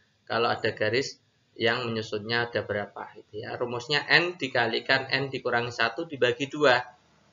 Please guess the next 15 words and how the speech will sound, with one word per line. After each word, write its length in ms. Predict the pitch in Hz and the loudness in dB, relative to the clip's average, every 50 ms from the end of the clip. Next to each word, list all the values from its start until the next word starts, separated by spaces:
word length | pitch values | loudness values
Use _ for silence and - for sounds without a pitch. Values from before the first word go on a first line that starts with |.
| _ _ _ _ _ _ _ _ 107 | _ _ _ _ _ _ _ _ -16
Nah, 120 | 104 92 110 | -8 -2 0
N-nya 300 | 131 143 165 180 185 165 | 2 2 4 2 2 0
di 80 | 165 156 | 0 -2
situ 240 | 156 151 - 175 180 | -2 -2 -2 -2 -2
yang 160 | 180 170 151 | -2 -2 -2
ditanyakan 640 | 147 - 143 135 139 143 143 - 170 170 160 139 | -2 0 0 0 0 -2 -2 -2 -2 -2 -2 0
adalah 340 | 131 120 120 127 147 147 - - _ _ _ _ | 0 0 0 2 0 0 -2 -6 _ _ _ _
sudut 400 | - - 151 143 - - - - | -8 -6 -6 -4 -4 -6 -6 -2
ke 140 | - 170 165 | 0 2 2
lima 320 | 165 160 160 160 160 165 | 2 2 2 2 2 2
puluh, 320 | 170 175 170 170 165 165 123 | 0 0 0 0 0 0 0
eh, 220 | 120 117 117 117 - | -2 -2 -2 0 0
banyaknya 480 | 123 120 123 123 98 123 139 147 147 | 0 0 0 -2 -2 -2 -2 -2 -2
sudut 240 | - 143 - 165 165 | -2 -6 -8 -8 -8
jika 240 | 156 135 - 147 | -8 -4 -2 0